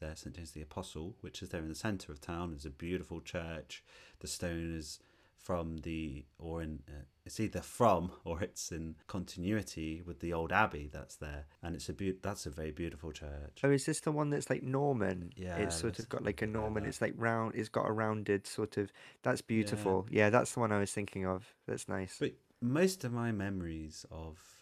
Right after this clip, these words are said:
Speaker 1: Reading, in terms of, like, my, you know, faith journey, are linked to Saint William of York, because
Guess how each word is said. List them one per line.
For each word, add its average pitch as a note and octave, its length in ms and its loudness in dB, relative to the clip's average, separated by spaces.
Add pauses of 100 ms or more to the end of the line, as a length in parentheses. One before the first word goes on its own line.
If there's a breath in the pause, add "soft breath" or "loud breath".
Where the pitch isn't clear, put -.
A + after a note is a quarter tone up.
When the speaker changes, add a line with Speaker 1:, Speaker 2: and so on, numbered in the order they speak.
(200)
Speaker 1:
Reading, D#2+ 400 -4
in D#2+ 120 -8
terms D#2 320 -12
of, C2+ 80 -14
like, C2+ 180 -12
my, D#2+ 120 -8 (540)
you E2+ 140 -14
know, C#2+ 80 -14
faith G2 420 -4
journey, E2 500 -6 (280)
are E2+ 380 -6 (180)
linked G2 360 -2
to F2 180 -6
Saint - 260 -4
William F#2 240 -2
of F2 140 -6
York, F#2+ 320 -2
because F#2+ 400 -2